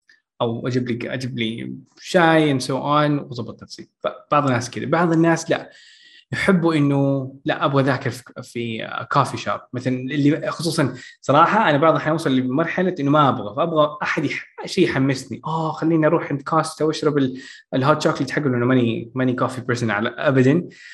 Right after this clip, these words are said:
فبتصالح مع نفسي، أقول لي: "أنا حدي لك كا-، آه، هوت شوكليت وأنت عليك تذاكر ساعتين."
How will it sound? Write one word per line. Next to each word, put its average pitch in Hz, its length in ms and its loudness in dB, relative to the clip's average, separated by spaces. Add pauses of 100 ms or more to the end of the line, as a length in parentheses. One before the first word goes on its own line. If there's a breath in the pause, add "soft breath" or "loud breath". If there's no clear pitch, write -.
(200 loud breath)
فبتصالح - 1700 2
مع 151 220 2
نفسي، 151 180 0
أقول 156 120 4
لي: 170 120 2
"أنا 175 100 4
حدي 156 300 -2
لك - 300 -2 (160)
كا-، - 40 -2
آه، 131 840 2
هوت 175 160 -2
شوكليت 202 540 2
وأنت 151 600 -4
عليك 143 220 2
تذاكر 131 320 2
ساعتين." - 440 -4